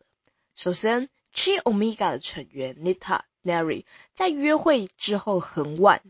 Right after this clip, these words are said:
才回到了那间房子。他在离开的时候看到了准备逃出 Chi Omega 房子的 Ted Bundy，并且在法院上认出了他。其次，在行凶的途中，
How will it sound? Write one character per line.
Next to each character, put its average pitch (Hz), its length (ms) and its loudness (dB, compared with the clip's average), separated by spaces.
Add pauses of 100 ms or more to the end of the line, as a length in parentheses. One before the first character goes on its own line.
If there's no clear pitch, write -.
才 156 180 -10
回 156 140 -6
到 160 100 2
了 160 80 0
那 160 80 -6
间 160 160 -4
房 131 280 -16
子。 135 200 -18 (340)
他 370 80 -4
在 415 180 6
离 247 200 2
开 277 180 0
的 220 140 2
时 147 220 -6
候 160 280 0 (240)
看 254 340 0
到 220 280 6
了 135 380 -2 (180)
准 165 280 2
备 190 340 4
逃 156 360 -2
出 196 240 -8
Chi 202 280 -4
Omega 143 400 -2
房 151 280 -8
子 151 100 -14
的 151 100 -6
Ted 156 240 -10 (180)
Bundy， 156 440 -6 (380)
并 453 140 6
且 381 80 2
在 262 120 4
法 165 220 0
院 160 180 0
上 160 340 -4 (220)
认 185 240 6
出 180 240 -2
了 139 120 -2
他。 - 300 -14 (840)
其 220 180 -2
次， 208 380 -2 (460)
在 349 160 4
行 208 260 0
凶 220 140 0
的 196 80 -2
途 123 280 -2
中， 165 380 -4